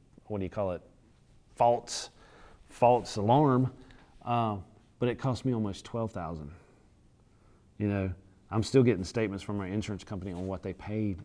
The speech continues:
out for it. The only thing I had to pay was, I think, fifty some dollars. It was even less than fifty, uh, part of the, uh,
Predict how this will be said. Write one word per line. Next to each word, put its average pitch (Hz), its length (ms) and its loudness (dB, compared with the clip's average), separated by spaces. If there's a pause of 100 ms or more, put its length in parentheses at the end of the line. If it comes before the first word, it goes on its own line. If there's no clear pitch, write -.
out 98 200 -8
for 85 240 -10
it. 73 60 -18 (480)
The 120 60 -2
only 123 100 2
thing 117 160 -2
I 110 80 -2
had 110 160 -2
to 98 80 -2
pay 107 300 0
was, 98 600 -4
I - 60 -16
think, 107 240 -10 (100)
fifty - 460 -4
some 113 280 -2
dollars. 104 580 -2 (640)
It - 60 -4
was 131 200 2
even 104 200 4
less 104 220 -2
than 113 120 -4
fifty, 101 640 -4 (240)
uh, 95 320 -6
part 110 260 -2
of 95 160 -2
the, 98 240 0
uh, - 840 -10